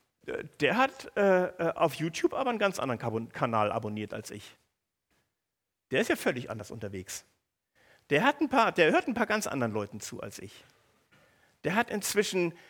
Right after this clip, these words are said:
äh, äh, äh, äh, Gedanken in dieser oder jener Richtung und, also, da lass ich mal lieber irgendwie die Finger von.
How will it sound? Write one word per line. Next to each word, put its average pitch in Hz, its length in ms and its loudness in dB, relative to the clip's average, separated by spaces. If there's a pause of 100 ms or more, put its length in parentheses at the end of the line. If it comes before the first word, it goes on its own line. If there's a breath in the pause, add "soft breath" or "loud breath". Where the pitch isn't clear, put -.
(260 loud breath)
äh, 160 60 -2
äh, 151 40 0
äh, 139 880 -4
äh, - 60 -10
Gedanken 151 480 -2
in 139 120 -2
dieser 226 300 0
oder 156 160 0
jener 208 360 -2
Richtung 202 340 -2
und, 165 260 -4
also, 147 220 -12 (100)
da 123 280 -2
lass 202 200 -2
ich 202 100 -6
mal 208 120 -2
lieber 202 200 -6
irgendwie 180 220 -8
die 180 100 -12
Finger 113 280 -10
von. 120 280 -18